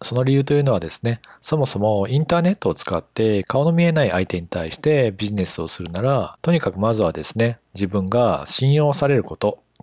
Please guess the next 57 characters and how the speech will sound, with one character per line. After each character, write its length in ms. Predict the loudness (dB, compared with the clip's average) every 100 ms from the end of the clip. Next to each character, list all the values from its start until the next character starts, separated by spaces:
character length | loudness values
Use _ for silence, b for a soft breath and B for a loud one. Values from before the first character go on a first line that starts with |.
| -4
嫌 160 | 0
わ 100 | 2
れ 100 | 2
な 120 | 2 2
い 80 |
こ 120 | -2 -4
と、 260 | -2 -2
怪 220 | -2 0 0
し 80 |
く 120 | -2 -2
思 140 | 0
わ 80 | 2
れ 80 | 2
な 140 | 2
い 40 |
こ 140 | 0 -4
と、 220 | -4 -4 _ _ _ -4
こ 140 | 0
れ 80 | 2
ら 140 | 2
三 160 | -2 -6
つ 180 | -8 0
が 360 | 2 4 2
す 140 | -2 -2
ご 100 | 0
く 100 | 2
大 180 | 2
事 100 | 2
に 80 | 2
な 100 | 2
る 100 | 0
か 120 | -2
ら 120 | -6 -8
で 240 | -12 -18
す。 200 | -20 -20 _
つ 140 | -2
ま 120 | 0 2
り 300 | 2 0 0
デ 100 | 0
ザ 160 | 2
イ 60 | 0
ン 20 |
が 120 | -2
う 60 | -2
ま 120 | -2
い、 100 | -2 _ -18 -2
綺 100 | 2
麗 140 | 2
と 100 | 2
い 40 |
う 20 | -2
の 80 |
は 60 | -2
別 240 | -4 -6
と 140 | -4 -4
し 80 | -2
て、 400 | 0 2 0